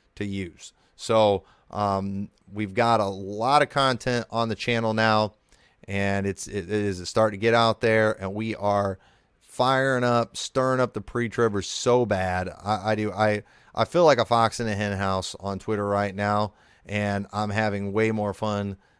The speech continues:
than I should, uh, seeing just the desperate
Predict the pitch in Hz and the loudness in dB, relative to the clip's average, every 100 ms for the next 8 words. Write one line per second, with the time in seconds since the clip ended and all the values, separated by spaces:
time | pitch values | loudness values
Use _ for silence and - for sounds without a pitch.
0 | - 107 107 95 - - 107 104 101 98 | -10 -6 -4 -4 -4 -2 0 0 -2 -6
1 | _ _ _ - 98 95 82 - - - | _ _ _ -10 -6 -6 -8 -10 -8 -4
2 | 117 113 107 104 - 110 104 92 117 120 | -2 -2 -2 -6 -6 -8 -8 -2 2 2
3 | - - 120 120 | 0 -2 0 0